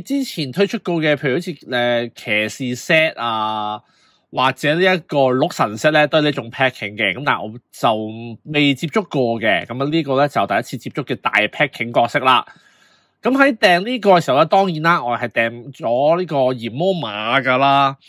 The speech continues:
噉啊，我喺時候呢，就做咗件蠢事。噉我成日都諗住，啊，其實炎魔有對翼啦，炎魔馬唔知可唔可以裝對翼嘅呢？噉喺訂呢批貨嘅時候呢，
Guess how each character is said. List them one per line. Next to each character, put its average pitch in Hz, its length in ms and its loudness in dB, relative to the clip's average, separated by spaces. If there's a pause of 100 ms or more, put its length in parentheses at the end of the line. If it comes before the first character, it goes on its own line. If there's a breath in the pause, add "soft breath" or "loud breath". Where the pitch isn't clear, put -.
(880 soft breath)
噉 220 200 2
啊， 175 440 0 (1000)
我 170 180 2
喺 262 140 6
時 143 220 -4
候 147 120 6
呢， 214 100 4
就 180 80 2
做 175 180 2
咗 180 60 -2
件 156 140 -4
蠢 127 400 -4
事。 170 240 -6
噉 110 400 -4
我 240 160 4
成 156 100 2
日 185 80 2
都 190 80 -2
諗 156 220 -6
住， - 100 -4
啊， 220 320 6
其 135 80 -4
實 135 440 -2
炎 120 180 -10
魔 208 240 0
有 151 180 6
對 143 160 -4
翼 135 80 -2 (140)
啦， 165 300 2
炎 123 180 -6
魔 240 260 0
馬 135 320 0
唔 117 80 -16
知 160 140 -4
可 175 60 -2
唔 170 40 -4
可 160 120 0
以 - 20 -2
裝 165 260 -2
對 131 160 -4
翼 113 60 -10
嘅 117 320 -6
呢？ 135 180 0 (580 soft breath)
噉 285 200 0
喺 226 220 0
訂 185 260 2
呢 240 100 -4
批 - 0 -
貨 175 500 2
嘅 185 100 4
時 135 240 -4
候 143 160 2
呢， 220 160 2